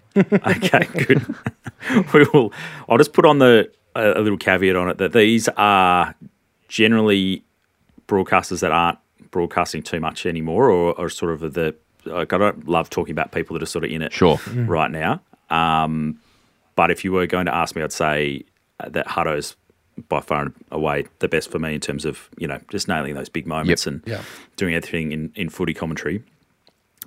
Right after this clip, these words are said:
Speaker 1: Uh, but I'll go for number five. Uh, so a couple of cricket commentators, and this is where, you know, I was talking about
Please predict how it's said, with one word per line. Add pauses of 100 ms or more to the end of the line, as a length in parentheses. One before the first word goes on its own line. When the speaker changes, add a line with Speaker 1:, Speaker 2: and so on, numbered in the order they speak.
(160)
Speaker 1:
Uh,
but
I'll
go
for
number
five. (480)
Uh,
so
a
couple
of
cricket
commentators,
and
this
is
where,
you
know,
I
was
talking
about